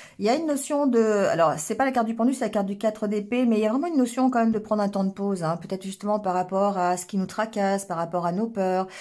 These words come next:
C'est peut-être, euh, justement l'occasion de révéler, hein, euh, de, de prendre conscience de, euh, de ce qui nous fait souffrir, de, de ce que l'on a envie, de ce qu'on n'a pas envie,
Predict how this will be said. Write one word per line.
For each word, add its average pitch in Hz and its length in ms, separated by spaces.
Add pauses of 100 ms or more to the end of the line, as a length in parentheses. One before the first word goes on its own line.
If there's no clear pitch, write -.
(220)
C'est 202 140
peut-être, 208 320
euh, 180 760 (120)
justement 196 420
l'occasion 208 600
de 180 260
révéler, 220 640
hein, 190 280
euh, 165 320
de, 165 200
de 165 120
prendre 269 320
conscience 233 600
de, 175 380 (460)
euh, 170 240
de 180 100
ce 185 80
qui 196 100
nous 190 60
fait 190 140
souffrir, 208 600
de, 160 960
de 160 200
ce 160 120
que 185 120
l'on 165 180
a 160 60
envie, 196 380
de 202 40
ce - 120
qu'on 165 100
n'a 156 120
pas 160 120
envie, 190 480